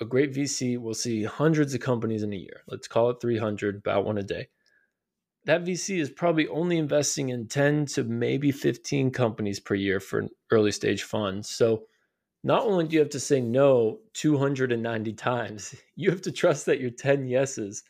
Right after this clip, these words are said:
will return multiples greater than your entire fund. So I don't know about you, but that ratio definitely <laughs> stresses me out. And, you know, the worst part, the ten you invested in, you could have passed on two that,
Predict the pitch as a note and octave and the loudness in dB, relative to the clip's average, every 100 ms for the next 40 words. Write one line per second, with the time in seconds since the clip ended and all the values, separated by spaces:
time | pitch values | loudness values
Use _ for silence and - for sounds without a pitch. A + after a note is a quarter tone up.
0 | _ _ - B2+ B2 A#2 C3 B2 A2 A2 | _ _ -8 -4 -2 0 2 2 2 2
1 | C#3 C#3+ - C3+ B2 - A#2 C3 A#2 G#2 | 2 2 -4 -6 -6 -2 2 4 2 -2
2 | G#2+ G#2 A2 G2+ - B2 B2+ A#2+ - C3 | -6 -8 -10 -10 -4 -2 0 -2 0 2
3 | C3+ - - _ _ _ _ _ _ _ | 4 0 -10 _ _ _ _ _ _ _
4 | - - E3 C#3+ D3 - _ D#3+ F3+ E3 | -20 -4 0 0 -2 -10 _ 2 4 4
5 | D3 C#3+ C#3+ C#3+ A2+ - D3+ E3 C#3 C#3 | 4 4 4 -2 -2 0 2 2 2 2
6 | - B2 A#2 A2 - _ _ - G3 D#3 | -2 -2 -2 -4 -8 _ _ 0 0 2
7 | E3+ D3 - D3 C#3+ A#2+ B2+ A#2+ A2+ A2 | -2 0 0 2 0 -2 -2 -2 -2 -2
8 | - _ _ - - _ - - G#3 G#3+ | -8 _ _ -20 -20 _ -20 -4 2 4
9 | F#3 C#3+ C3+ D3 C3 B2+ C#3+ F#3 F3+ - | 4 2 -2 -2 0 2 4 4 4 4
10 | C#3+ B2 D#3+ B2+ B2+ E3+ F3 D#3+ D#3+ C#3+ | 6 4 0 -8 0 2 4 4 4 4
11 | C#3+ - A#2 G#2 G#2 _ _ _ - E3+ | 2 0 -8 -8 -10 _ _ _ -6 0
12 | E3+ C#3+ C#3+ C3+ C3 B2+ A#2 - B2+ B2 | 2 2 2 0 2 -2 0 4 6 6
13 | A2 G#2 | 2 -2